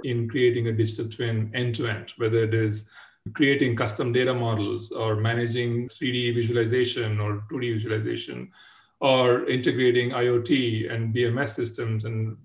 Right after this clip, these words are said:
building analytics on it, um, driving dashboards. So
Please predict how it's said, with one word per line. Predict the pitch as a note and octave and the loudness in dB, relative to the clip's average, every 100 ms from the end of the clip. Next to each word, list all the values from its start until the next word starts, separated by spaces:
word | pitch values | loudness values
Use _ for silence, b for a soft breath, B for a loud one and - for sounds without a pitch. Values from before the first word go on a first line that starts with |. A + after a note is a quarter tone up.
| - - | -20 -6
building | C3 A#2+ A#2+ | -2 -2 -2
analytics | A#2 A#2 D3 D#3+ - | 0 2 4 2 0
on | A#2+ | -2
it, | G#2+ G#2 - b b b - | 0 -2 -6 b b b -6
um, | C3 A#2 A2 A2 | 0 0 0 0
driving | A#2+ B2 A#2 | 2 2 2
dashboards. | B2+ C#3+ - B2+ A2 G#2 G#2 - B | 0 0 -2 0 2 2 -4 -10 B
So | - F3+ | 0 4